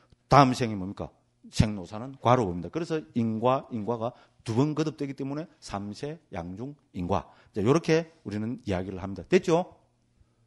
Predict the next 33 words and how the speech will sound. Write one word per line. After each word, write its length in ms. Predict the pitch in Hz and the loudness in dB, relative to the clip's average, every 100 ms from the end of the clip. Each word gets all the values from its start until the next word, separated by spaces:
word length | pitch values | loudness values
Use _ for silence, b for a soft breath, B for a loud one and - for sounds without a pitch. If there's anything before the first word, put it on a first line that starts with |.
| _ - | _ 0
요 180 | 151 185 | 4 4
설명 420 | 185 196 196 190 | 4 4 4 4
어쨌거나 500 | 151 180 180 156 139 - _ _ _ | 4 4 6 6 4 -2 _ _ _
아주, 260 | - 170 165 - | -4 -2 -4 -2
아주 180 | 165 147 | -4 -2
중요합니다. 640 | 123 131 156 165 110 160 - _ _ - - | -2 0 0 2 0 0 -6 _ _ -18 -10
그죠? 260 | 110 139 - - - | -6 -6 -8 -20 -10
그래서 240 | 135 120 | -8 -6
한번 360 | 120 127 135 131 b b - | -6 -4 -6 -8 b b -4
더 160 | 120 117 | -2 0
이제 160 | 113 110 - - | -2 -4 -6 -10
그 120 | - | -6
음미를 300 | 127 127 139 | -4 0 0
해보시기 340 | 123 127 127 117 | 0 -2 -4 -2
바라고요. 420 | 110 113 92 117 147 - | -2 -2 -2 -2 -4 -4
자, 200 | 110 95 | -4 4
요것이 800 | 139 190 202 214 - 135 180 196 b b | 6 6 6 2 0 -2 -2 -6 b b
이 320 | - - 156 156 | 2 2 2 0
우리 240 | 135 147 - | 0 0 -2
책에, 280 | - 202 147 | 4 4 4
그죠? 280 | 117 143 135 | 2 2 8
도표로 640 | 180 196 165 143 147 - | 8 8 4 6 4 0
지금 260 | - 120 131 | -6 0 4
나타나 340 | 135 160 143 | 6 6 6
있습니다. 580 | 120 135 135 127 98 165 - - - b b | 4 2 4 6 6 4 -2 -18 -20 b b
그래서 180 | - 123 | -2 0
그 140 | 120 127 | 0 6
도표부터 460 | 156 160 135 127 | 6 6 2 2
먼저 160 | 117 117 | 0 0
한번 100 | 117 | 2
보겠습니다. 600 | 107 110 127 123 95 139 - _ _ _ _ - | 0 0 0 0 2 0 -4 _ _ _ _ -10
그, 140 | 120 104 | -6 -4
이거 200 | 110 | -4